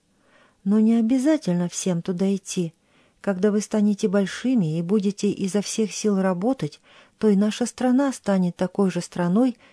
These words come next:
как страна радуги». После того вечера здоровье Хинока резко ухудшилось. Мать, уронив голову на колени отца, горько плакала, сожалея о дочери.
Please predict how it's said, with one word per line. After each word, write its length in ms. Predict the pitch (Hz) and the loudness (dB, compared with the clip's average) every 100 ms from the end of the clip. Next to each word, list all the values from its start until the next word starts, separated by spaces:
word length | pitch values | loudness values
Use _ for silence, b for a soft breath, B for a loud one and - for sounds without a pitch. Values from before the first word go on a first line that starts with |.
| b | b
как 200 | - 196 | -4 -4
страна 420 | - 196 190 196 196 | -4 0 2 2 2
радуги». 560 | 190 160 151 143 147 - _ _ b b b b b - | 2 0 -4 -6 -10 -12 _ _ b b b b b -4
После 320 | 208 - 190 | -4 -2 -2
того 260 | 190 185 | 0 2
вечера 560 | 185 247 - 226 220 208 b b b | 2 2 0 -2 -2 -4 b b b
здоровье 520 | 185 226 254 285 254 | 0 2 2 2 0
Хинока 580 | 233 208 196 262 262 240 | 0 0 2 2 0 -2
резко 400 | 190 202 196 - | 0 -2 -2 -4
ухудшилось. 800 | 208 202 240 214 - 160 151 - _ b b b b b | -4 -2 -2 -2 -4 -4 -4 -8 _ b b b b b
Мать, 340 | 202 254 285 - | 0 0 0 -4
уронив 500 | 180 208 202 202 185 | -2 2 4 2 2
голову 400 | 196 208 185 180 | 0 2 2 0
на 120 | 180 | 0
колени 520 | - 196 196 185 180 - | 0 2 4 2 2 -2
отца, 540 | 170 - - 269 240 | -8 -6 -4 -2 -4
горько 380 | 208 254 240 262 | 0 0 0 -4
плакала, 600 | 262 220 180 - 156 151 b b b | 0 0 0 -2 -4 -4 b b b
сожалея 640 | - 202 185 196 214 214 | -6 -4 0 2 2 2
о 160 | - 233 | 0 0
дочери. 580 | 226 185 - 156 151 | 2 0 -2 -6 -6